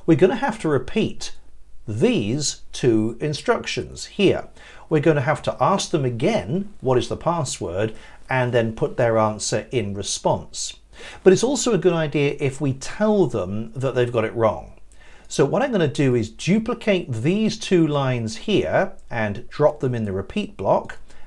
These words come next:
and then put this all back together.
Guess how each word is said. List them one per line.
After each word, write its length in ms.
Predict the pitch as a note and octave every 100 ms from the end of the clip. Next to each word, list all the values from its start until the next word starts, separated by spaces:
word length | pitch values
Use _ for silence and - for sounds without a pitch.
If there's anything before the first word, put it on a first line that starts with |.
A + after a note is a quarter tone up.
| -
and 160 | - G2+
then 160 | G2+
put 280 | - C#3+ -
this 280 | A#2+ G#2 - -
all 340 | C#3 B2+ A#2+ G#2+
back 320 | A2 G#2 -
together. 640 | A#2 A#2+ C#3 G#2+ F2 C3